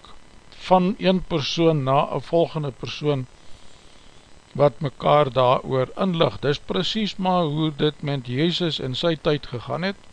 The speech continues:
Mense het maar vir mekaar vertel van Jezus.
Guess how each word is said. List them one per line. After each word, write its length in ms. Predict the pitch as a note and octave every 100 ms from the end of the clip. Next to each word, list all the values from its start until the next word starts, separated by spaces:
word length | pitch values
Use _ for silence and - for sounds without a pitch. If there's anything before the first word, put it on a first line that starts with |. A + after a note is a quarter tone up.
| - - - - - - - - - - - - - -
Mense 420 | - D3+ F#3 F3 G3+
het 220 | F#3 D#3+
maar 220 | E3+ D#3+
vir 280 | - E3 E3
mekaar 560 | D#3 - F3 F3+ F#3
vertel 640 | D3+ D#3 C#3 - G#3+ G#3 D3+
van 400 | - D#3+ D3+ C3
Jezus. 760 | C3 C3+ C3 - - - -